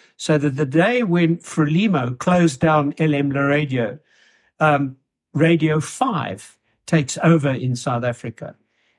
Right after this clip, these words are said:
And so you get, at one level, a sort of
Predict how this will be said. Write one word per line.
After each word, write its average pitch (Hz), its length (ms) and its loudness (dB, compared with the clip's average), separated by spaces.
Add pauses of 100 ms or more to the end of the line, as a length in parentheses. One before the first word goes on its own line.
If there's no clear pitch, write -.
(140)
And 135 320 0
so - 140 -2
you 147 160 4
get, 143 260 -2 (340)
at 147 160 -2
one 170 300 4
level, 147 240 2
a 135 60 -2
sort 147 220 -2
of 135 160 -6